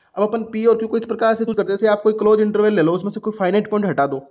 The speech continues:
जैसे आप zero comma one ले सकते हैं। मैंने इसको generally बता दिया है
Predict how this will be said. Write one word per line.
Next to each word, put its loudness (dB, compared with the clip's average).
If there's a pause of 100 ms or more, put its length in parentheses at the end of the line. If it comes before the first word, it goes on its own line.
(120)
जैसे -2
आप 0
zero 2
comma 0
one 2
ले 0
सकते -8
हैं। -12
मैंने 2
इसको 0
generally 0
बता 0
दिया -2
है -8